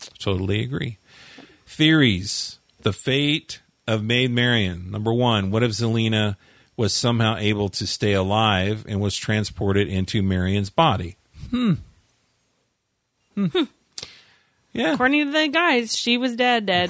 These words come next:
Speaker 1: <laughs> I know. Seeing as how Regina ruined her plans,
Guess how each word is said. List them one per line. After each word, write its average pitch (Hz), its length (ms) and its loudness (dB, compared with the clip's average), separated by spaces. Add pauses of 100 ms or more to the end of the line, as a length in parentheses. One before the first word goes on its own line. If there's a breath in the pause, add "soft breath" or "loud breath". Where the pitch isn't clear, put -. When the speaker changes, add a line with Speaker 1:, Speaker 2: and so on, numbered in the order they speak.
(120)
Speaker 1:
<laughs> - 100 -8
I - 100 -2 (160)
know. - 80 -2 (800 loud breath)
Seeing 190 480 0
as 143 180 2
how 123 380 2
Regina 117 680 2
ruined 127 420 2
her 120 140 0
plans, 92 680 -4